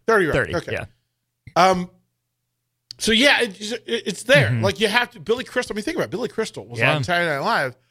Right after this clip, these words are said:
Speaker 1: and, like, John Belushi, if he had stayed, Dan Aykroyd, Chevy, that original group
Speaker 2: Mm-hmm.
Speaker 1: is the standard. Because I, it, and then it went down. Like, Chevy Chase,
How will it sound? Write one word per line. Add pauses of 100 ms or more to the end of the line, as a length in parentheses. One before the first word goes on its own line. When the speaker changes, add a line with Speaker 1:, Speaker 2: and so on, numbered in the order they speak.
(400)
Speaker 1:
and, (760)
like,
John
Belushi,
if
he
had
stayed,
Dan
Aykroyd, (120)
Chevy,
that
original
group
Speaker 2:
Mm-hmm. (720)
Speaker 1:
is
the
standard. (140)
Because
I,
it,
and
then
it
went
down.
Like,
Chevy
Chase,